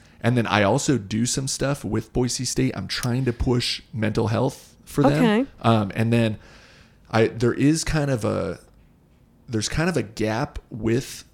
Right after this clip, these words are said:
Speaker 1: the players transitioning into real life after football.
Speaker 2: Mm.
Speaker 1: And it's almost like, I mean, I don't know if you know any guys that played football at B S U.
Speaker 2: I don't. Well,
Speaker 1: Um,
Speaker 2: I, I know you.
Speaker 1: Or, or, or former
Speaker 2: <laughs>
Speaker 1: athletes.
Speaker 2: Yeah.
Speaker 1: So, like, everything's so regimented when you play football,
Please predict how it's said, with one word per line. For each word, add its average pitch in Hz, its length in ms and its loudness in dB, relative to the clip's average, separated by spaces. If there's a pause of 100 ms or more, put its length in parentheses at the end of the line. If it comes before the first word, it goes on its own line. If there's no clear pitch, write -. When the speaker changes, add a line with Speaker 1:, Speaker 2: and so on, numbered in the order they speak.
(280)
Speaker 1:
the 95 160 -6
players 117 540 -2
transitioning 107 720 -2
into 104 220 -4
real 104 200 0
life 101 280 -2
after - 220 -6
football. 143 580 -4
Speaker 2:
Mm. 180 340 4 (380)
Speaker 1:
And 127 120 2
it's 117 140 2
almost 156 300 2
like, 139 260 -2
I - 40 0
mean, 135 120 4
I 120 60 4
don't 127 120 2
know 92 80 -2
if - 120 -10
you 98 40 -6
know 82 120 -6
any 87 100 -8
guys 85 280 -10
that - 120 -12
played 87 220 -8
football - 260 -12
at - 80 -18
B 87 100 -8
S - 160 -8
U. 85 160 -6 (520)
Speaker 2:
I 214 80 4
don't. 180 440 4 (140)
Well, 220 140 6
Speaker 1:
Um, 208 80 6
Speaker 2:
I, 214 160 8
I 226 60 8
know 208 120 10
you. 202 380 6 (100)
Speaker 1:
Or, 131 140 10
or, 123 200 8 (300)
or 135 140 12
former 139 400 12
Speaker 2:
<laughs> 104 140 4
Speaker 1:
athletes. 101 360 -2
Speaker 2:
Yeah. 185 160 2
Speaker 1:
So, 147 220 8
like, 110 280 2 (600)
everything's 135 400 0
so 120 160 4
regimented 117 760 0
when 107 120 -4
you 107 100 -4
play - 180 -2
football, 127 480 -4